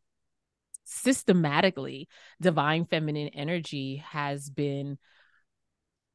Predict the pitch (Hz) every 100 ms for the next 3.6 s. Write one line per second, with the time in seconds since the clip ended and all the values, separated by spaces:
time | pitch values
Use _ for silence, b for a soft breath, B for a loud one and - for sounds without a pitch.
0 | _ _ _ _ _ _ _ _ _ _
1 | _ _ _ _ _ - - 160 160 294
2 | 202 175 160 147 175 156 151 143 147 135
3 | 127 - 143 123 127 123